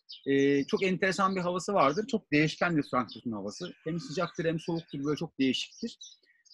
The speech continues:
Ee, yarış sabahı yağmurla başladı. Yani biz suya girerken böyle karanlık bir hava vardı. Sudan çıktığımda yağmur başlamıştı.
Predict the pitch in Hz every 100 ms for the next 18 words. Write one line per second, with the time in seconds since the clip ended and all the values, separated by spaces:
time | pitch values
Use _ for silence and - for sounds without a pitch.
0 | 143 143 143 147 143 139 - - _ _
1 | - - - - - - - _ - -
2 | - - _ _ - - 156 214 220 -
3 | 180 175 226 294 - - 165 180 190 202
4 | 190 139 123 127 143 247 _ _ - _
5 | - 139 131 160 - 175 165 180 175 165
6 | 160 170 170 - - 175 165 165 170 -
7 | 156 151 147 147 135 107 113 170 202 -
8 | - 170 170 165 - 165 165 160 170 175
9 | 151 160 151 135 - 110 107 - 202